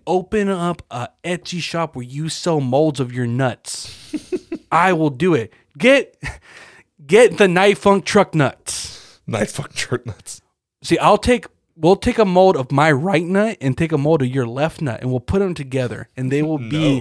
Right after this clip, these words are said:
Speaker 2: No.
Speaker 1: It's fine. We probably have similar nuts anyways. <laughs>
Speaker 2: It's, it runs in the family.
Speaker 1: Yeah.
Speaker 2: Wait, which one hangs lower? Left or right?
Speaker 1: Uh, hold up.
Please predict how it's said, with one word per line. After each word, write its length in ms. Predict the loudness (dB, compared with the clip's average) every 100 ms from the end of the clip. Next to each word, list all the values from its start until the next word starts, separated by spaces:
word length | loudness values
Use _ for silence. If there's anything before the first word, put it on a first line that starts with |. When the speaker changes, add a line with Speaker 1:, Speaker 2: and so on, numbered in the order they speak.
| -4
Speaker 2:
No. 80 | -12 _ _ _ _ _ _ _ _ _ _
Speaker 1:
It's 200 | -2 -2
fine. 540 | 0 2 4 2 0 -10 _ _ _
We 120 | -4
probably 460 | 0 4 4 4 2
have 140 | 0 0
similar 440 | 0 0 2 2
nuts 320 | 0 -2 -2
anyways. 680 | -2 -2 -2 -4 -10 -14 -16 -18
<laughs> 40 | -16 -16 -14 -4
Speaker 2:
It's, 360 | -2 -2 -4 -6
it 60 | -4
runs 280 | -2 -2 -2
in 60 | -6
the 80 | -6
family. 460 | -8 -8 -10 -12 -14 _
Speaker 1:
Yeah. 440 | -2 2 4 4 -2 -2
Speaker 2:
Wait, 160 | 0
which 180 | 0 -2
one 140 | -2
hangs 220 | -2 -4 -4
lower? 280 | -6 -6 -14 _
Left 200 | -6 -4
or 80 | -4
right? 200 | -6 -10 -12
Speaker 1:
Uh, 320 | -6 -2 -2
hold 220 | -4 -8
up. 140 | -10